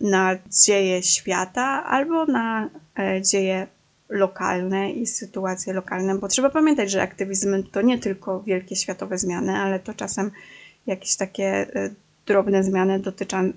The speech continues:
dotyczące lokalnej społeczności. Jeśli chodzi o konkretne przykłady, to Rebecca Zolnitz wspomina tutaj, e, ruch na rzecz pokoju przeciwko wojnie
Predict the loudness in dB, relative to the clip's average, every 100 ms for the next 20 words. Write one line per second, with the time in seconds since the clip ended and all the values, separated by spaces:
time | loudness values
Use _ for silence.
0 | -2 -2 0 0 0 0 0 -2 -2 -2
1 | -2 0 0 0 -2 -4 -4 -4 -4 -2
2 | -2 -2 -4 -16 -20 -12 -2 4 6 8
3 | 8 8 6 4 4 4 2 0 0 0
4 | 2 2 -2 -6 _ _ -2 0 2 2
5 | 0 0 2 0 -2 0 2 2 0 -2
6 | -2 0 2 4 2 -2 -2 0 0 -2
7 | -4 -2 -2 -2 0 0 0 -4 -8 -2
8 | 0 0 0 -4 -4 -8 -8 -6 -4 -2
9 | -2 -2 -2